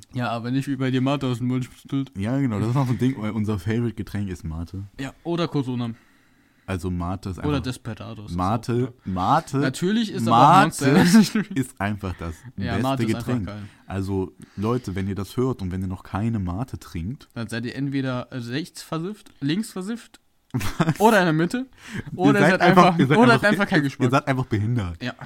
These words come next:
Speaker 2: Also, man muss
Speaker 1: Also nein, natürlich nicht, wenn ihr uns folgt, seid ihr nicht behindert.
Speaker 2: Nein, nein, nein, nein, nein, auf keinen Fall, dann seid ihr mega krass.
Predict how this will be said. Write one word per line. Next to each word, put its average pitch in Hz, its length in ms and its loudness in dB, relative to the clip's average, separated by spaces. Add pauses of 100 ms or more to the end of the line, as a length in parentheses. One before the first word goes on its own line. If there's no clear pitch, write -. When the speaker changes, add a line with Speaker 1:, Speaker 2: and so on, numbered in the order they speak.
(280)
Speaker 2:
Also, 127 380 2 (380)
man 127 160 0
muss 147 240 0
Speaker 1:
Also 156 200 4
nein, 185 180 4
natürlich 175 280 4
nicht, 190 160 0
wenn 156 120 0
ihr 147 80 -2
uns 190 160 -2
folgt, 156 220 -4
seid 151 160 -6
ihr 147 80 0
nicht 175 160 -4
behindert. 135 400 -4
Speaker 2:
Nein, 117 240 2
nein, 131 80 2
nein, 127 120 4
nein, 123 120 2
nein, 107 160 -2
auf 113 160 -2
keinen 117 160 -2
Fall, 147 100 0
dann 113 140 -2
seid 113 120 0
ihr 127 60 -2
mega 127 340 0
krass. 143 300 -8